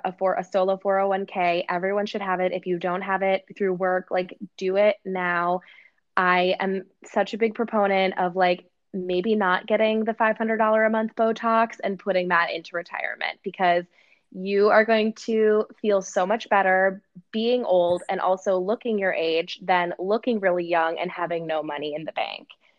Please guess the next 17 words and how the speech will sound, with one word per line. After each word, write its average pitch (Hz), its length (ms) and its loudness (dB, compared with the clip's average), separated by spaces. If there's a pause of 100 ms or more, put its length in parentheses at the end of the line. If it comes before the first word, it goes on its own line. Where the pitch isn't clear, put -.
(120)
when 160 220 -2
you're 135 160 -2
old. 80 260 0 (100)
So 185 400 6 (280)
that's 185 200 -4
just 180 200 -10
my 175 100 0
little 175 220 0
plug 233 400 4
for 226 200 8 (400)
<laughs> - 400 -16
saving 254 540 0
and 214 120 -6
retirement 214 560 -4
and 208 80 -16
whatnot. 196 420 -6 (420)
Um, 208 600 -6